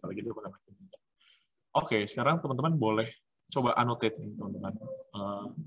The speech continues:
menggunakan fitur annotate, teman-teman lingkarin atau boleh dicoret juga nggak apa-apa. Mana sih yang menurut teman-teman paling menggambarkan seorang mapres? Juara lomba kah? Publikasi jurnal kah? Organisasi atau magang kah? Bisnis,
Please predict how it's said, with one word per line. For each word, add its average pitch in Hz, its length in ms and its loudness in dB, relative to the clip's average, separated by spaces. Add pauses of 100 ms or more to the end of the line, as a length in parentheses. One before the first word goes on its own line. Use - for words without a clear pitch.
(100)
menggunakan 110 400 0
fitur - 240 -6
annotate, 104 420 -8 (140)
teman-teman 117 480 -2 (240)
lingkarin 123 560 6 (180)
atau 113 300 -2
boleh 110 240 -2
dicoret 110 420 0
juga 101 220 -8
nggak - 40 -4
apa-apa. 98 260 -2 (680)
Mana 131 240 4
sih 180 160 4
yang 147 80 4
menurut 117 240 -2
teman-teman 113 480 -4
paling 135 300 4
menggambarkan 110 580 -2
seorang 107 320 0
mapres? - 720 -6 (260)
Juara 101 320 -2
lomba 98 320 0
kah? 147 200 4 (360)
Publikasi 107 400 -8
jurnal 110 400 -2
kah? 135 240 -2 (880)
Organisasi 104 560 -4
atau 107 160 -6
magang 104 400 -2
kah? 131 240 0 (400)
Bisnis, 117 480 -4